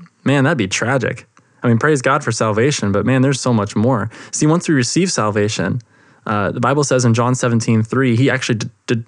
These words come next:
uh, defines what eternal life is. Jesus defines eternal life in John seventeen three. He says, "This is eternal life, that they would know him," that they would know God, and they would know Jesus Christ, whom he has sent. So the point here is knowing him.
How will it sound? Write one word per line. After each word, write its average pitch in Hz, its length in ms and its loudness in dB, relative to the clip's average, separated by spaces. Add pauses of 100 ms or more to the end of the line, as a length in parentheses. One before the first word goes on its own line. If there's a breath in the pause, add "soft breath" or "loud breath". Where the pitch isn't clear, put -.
uh, 110 180 0
defines 127 480 0
what 120 100 2
eternal 113 320 0
life 123 300 0
is. - 320 -4
Jesus 139 300 0
defines 123 500 0
eternal 120 300 0
life 104 200 0
in 101 80 0
John 110 240 0
seventeen 113 460 0
three. 101 180 -2
He 113 80 -2
says, 101 320 -2 (300 loud breath)
"This 139 160 2
is 147 100 2
eternal 123 380 0
life, 95 340 -2 (280 loud breath)
that 117 200 -2
they 123 140 4
would 113 320 2 (200)
know 110 680 2 (640)
him," 113 440 -4 (140)
that 110 140 -2
they 120 80 2
would 117 140 4
know 113 320 4
God, 98 420 -4 (180)
and 110 100 0
they 110 80 2
would 107 140 2
know 110 240 4
Jesus 101 360 -2
Christ, - 340 -6
whom 110 100 0
he 107 100 0
has 95 160 -2
sent. - 300 -4 (720 loud breath)
So - 140 -4
the 135 80 2
point 196 280 -2
here 120 140 2
is 110 80 2
knowing 113 440 4
him. 101 420 -4